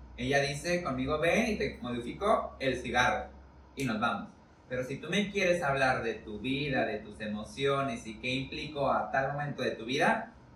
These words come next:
conmigo no es, vas para allá. Y es este reconocer de ella genuino también de decir,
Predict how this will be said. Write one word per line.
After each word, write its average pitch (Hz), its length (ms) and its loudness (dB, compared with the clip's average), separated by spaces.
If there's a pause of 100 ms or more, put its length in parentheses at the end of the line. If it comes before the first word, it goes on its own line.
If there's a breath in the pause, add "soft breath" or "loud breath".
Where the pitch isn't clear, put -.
conmigo 113 340 -8
no 135 160 -2
es, 107 140 -4 (300)
vas 98 140 -14
para 123 180 -4
allá. - 140 -8 (1500)
Y 147 100 -8
es 147 80 -2
este 170 240 0
reconocer 151 720 2
de 156 240 0
ella 135 220 0
genuino 135 380 -2
también 123 300 -2
de 131 120 2
decir, 113 540 -2